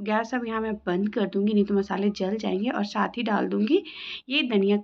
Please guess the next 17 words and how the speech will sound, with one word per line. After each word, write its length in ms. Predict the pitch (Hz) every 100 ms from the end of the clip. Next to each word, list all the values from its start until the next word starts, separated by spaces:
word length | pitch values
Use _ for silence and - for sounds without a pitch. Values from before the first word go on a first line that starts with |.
| -
जो 160 | 196 220
काजू 380 | 214 175 170 220
दही 180 | 202 196
का, 120 | 196
सॉरी, 240 | 185 180
पेस्ट 320 | 180 175 - -
बनाया 180 | - -
था। 160 | 185 - _ _ _ - - -
और 100 | 294
इसे 200 | 285 330
डाल 260 | 254 214 214
के 100 | 262
ना 180 | 294 359 - - -
तुरंत 240 | 247 269 277
चलाते 460 | 240 190 180 247
रहिए, 280 | 254 247 311
रुक, 200 | 240 208